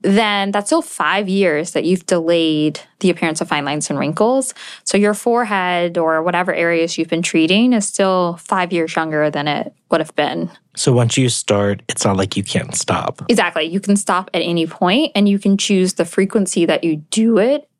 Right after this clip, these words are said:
Speaker 1: You completely make up the frequency that you do your treatments. But that effect of,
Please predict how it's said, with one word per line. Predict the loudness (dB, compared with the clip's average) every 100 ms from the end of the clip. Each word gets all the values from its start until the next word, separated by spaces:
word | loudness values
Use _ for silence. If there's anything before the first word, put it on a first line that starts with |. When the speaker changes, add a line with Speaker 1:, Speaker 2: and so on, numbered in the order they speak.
| _ _ _ -2
Speaker 1:
You | 0
completely | 2 0 2 0 0 -2 0
make | 2 2 0
up | -2
the | -4
frequency | -2 -2 -2 0 2
that | 2 0 0
you | 0 0
do | 0
your | 0 2 0
treatments. | -2 -2 2 0 0 -4 -10 -14 -18 -8
But | -2 -2 0
that | -2
effect | -2 -2 -2 -2 -4 -4
of, | -2 0 0 0 -4